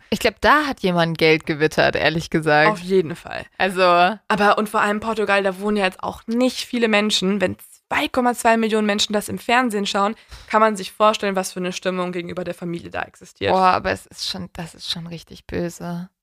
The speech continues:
Speaker 2: Es ist
Speaker 1: Es ist,
Speaker 2: richtig
Speaker 1: es,
Speaker 2: krank.
Speaker 1: also vor allem das als Polizist, da wei-, müsstest du doch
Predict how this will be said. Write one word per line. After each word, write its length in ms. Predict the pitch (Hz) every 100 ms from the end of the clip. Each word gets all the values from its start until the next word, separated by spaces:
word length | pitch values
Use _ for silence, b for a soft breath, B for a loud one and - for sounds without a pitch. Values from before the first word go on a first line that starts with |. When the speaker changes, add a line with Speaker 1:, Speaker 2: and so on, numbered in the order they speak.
| _
Speaker 2:
Es 220 | - 165
ist 0 |
Speaker 1:
Es 80 | 185
ist, 80 | -
Speaker 2:
richtig 220 | 185 -
Speaker 1:
es, 40 |
Speaker 2:
krank. 160 | 208 185
Speaker 1:
also 300 | 190 180 180 b b b _
vor 180 | 208 -
allem 260 | 185 190 190
das 300 | 190 220 -
als 240 | 185 185
Polizist, 760 | - - 190 - - 196 - -
da 160 | - 180
wei-, 200 | 180 - -
müsstest 520 | 190 202 - - _
du 100 |
doch 100 | 180